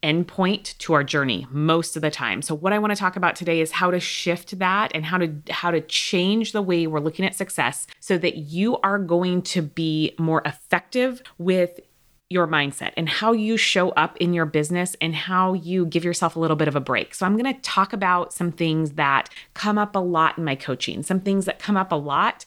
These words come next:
for myself and have over time. So let's talk about success, right? Success is for the purpose of just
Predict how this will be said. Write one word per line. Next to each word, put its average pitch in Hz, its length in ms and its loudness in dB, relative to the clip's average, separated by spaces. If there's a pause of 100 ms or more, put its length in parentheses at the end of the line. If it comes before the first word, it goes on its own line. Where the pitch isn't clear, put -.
(340)
for 165 120 0
myself 226 560 0
and 151 100 -2
have 175 480 0
over 165 220 2
time. 147 380 -2
So 175 300 0 (100)
let's 170 380 0
talk 175 200 2
about 160 200 0
success, - 560 -6
right? 175 240 2
Success 190 600 -2
is 170 420 0 (420)
for 226 360 0
the 196 80 -2
purpose 185 360 -2
of 147 320 2
just 143 380 0